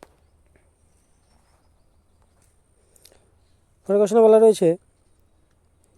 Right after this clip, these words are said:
পেশির ক্লান্তির জন্য দায়ী যে পদার্থটি, তার নাম কি? অর্থাৎ পেশির ক্লান্তির জন্য আমাদের যে পদার্থটি দায়ী, তার নাম হয়ে যাবে কিন্তু ল্যাকটিক অ্যাসিড। তো ল্যাকটিক অ্যাসিডের জন্য কিন্তু আমাদের পেশির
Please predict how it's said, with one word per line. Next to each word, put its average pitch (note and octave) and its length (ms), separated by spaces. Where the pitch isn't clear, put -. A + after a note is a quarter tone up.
পেশির A3 320
ক্লান্তির G3+ 400
জন্য G#3 380
দায়ী F#3+ 360
যে F#3+ 180
পদার্থটি, F#3 520
তার F3+ 160
নাম F3 240
কি? D3 140
অর্থাৎ - 560
পেশির G3 340
ক্লান্তির F#3+ 320
জন্য G3 220
আমাদের F#3 280
যে F3+ 160
পদার্থটি F#3 440
দায়ী, F3 280
তার E3+ 180
নাম E3 200
হয়ে E3+ 120
যাবে F3 180
কিন্তু F#3+ 200
ল্যাকটিক E3+ 360
অ্যাসিড। D3 280
তো F3 60
ল্যাকটিক F3 320
অ্যাসিডের G3 300
জন্য F#3 160
কিন্তু F#3+ 180
আমাদের F3 260
পেশির F3+ 340